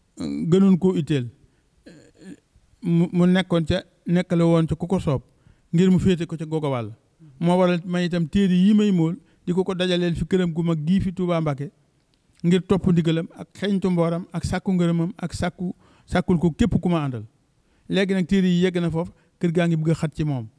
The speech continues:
Ma bëgg koo liggéeyal bërëbu boppam bu yaa, bu rëy, bu rafet, bu yelloog moom. Ci kaw loolu sàkkal naa ko daaray boppam fi penku jumaa ji.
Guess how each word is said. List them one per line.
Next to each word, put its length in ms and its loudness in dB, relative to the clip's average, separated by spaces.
Ma 100 0
bëgg 180 -2
koo 160 0
liggéeyal 540 0
bërëbu 340 2
boppam 440 -6
bu 160 -4
yaa, 340 0
bu 160 -2
rëy, 220 2
bu 100 -8
rafet, 280 -4
bu 140 -6
yelloog 340 0
moom. 240 -4
Ci 100 -8
kaw 180 2
loolu 240 2
sàkkal 340 -4
naa 160 -4
ko 120 -4
daaray 320 0
boppam 360 -4
fi 140 -6
penku 320 -2
jumaa 240 -4
ji. 100 -14